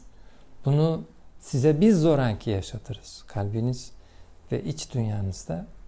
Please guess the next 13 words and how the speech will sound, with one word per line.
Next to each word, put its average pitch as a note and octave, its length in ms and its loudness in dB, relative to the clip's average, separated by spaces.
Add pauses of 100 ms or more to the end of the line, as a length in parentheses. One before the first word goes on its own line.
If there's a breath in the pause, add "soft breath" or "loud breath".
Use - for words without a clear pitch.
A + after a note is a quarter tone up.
(120)
bu E3 140 4
resmi A2 420 -4
çok - 260 -6
net G3+ 260 -2
bir - 60 -18
şekilde D3+ 460 -8
görmenizi D3 520 -4
sağlarız. F#2+ 540 -12 (1040 loud breath)
Buna F3+ 320 8
rağmen D3+ 580 2
hala C3 480 0
inkar A#2 440 -2
edip A2+ 300 -4